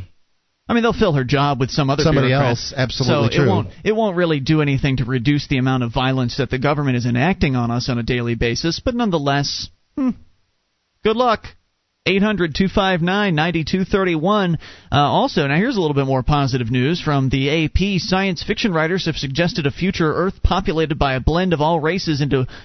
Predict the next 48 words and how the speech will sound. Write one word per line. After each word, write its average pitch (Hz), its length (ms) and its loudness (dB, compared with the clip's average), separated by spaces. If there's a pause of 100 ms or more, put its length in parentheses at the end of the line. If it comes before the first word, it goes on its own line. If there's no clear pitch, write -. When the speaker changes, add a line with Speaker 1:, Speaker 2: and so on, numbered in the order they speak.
Speaker 1:
a - 80 0
common 190 400 0
human 170 380 2
form. 190 480 -2 (320)
In 110 100 0
real 151 220 2
life, 117 240 0
the 120 80 -2
reverse 151 340 0
seems 120 280 -2
to - 80 -8
be 113 100 0
happening. 110 400 -4
People 139 340 0
are 127 140 2
evolving 131 540 0
more 147 200 0
rapidly 120 600 -2
than 123 160 -2
in 123 80 0
the 120 80 -2
distant 143 400 -2
past, 180 480 -2 (260)
with 123 160 2
residents 151 480 0
of 131 80 -2
various 165 400 0
continents 180 500 -2
becoming 156 360 0
increasingly 165 580 -2
different 214 480 -2
from 127 160 0
one 123 140 0
another, 113 340 -2
say 87 200 -6
researchers. - 720 -10
Speaker 2:
Hmm. 120 200 2 (360)
Speaker 1:
Says, 143 360 0
uh, 135 180 0
one 170 140 0
of 143 60 -4
them 139 120 -2
said, 147 220 0
"I 165 180 0
was 208 180 -2
raised 151 260 -2
with 123 60 -6
the 131 60 -2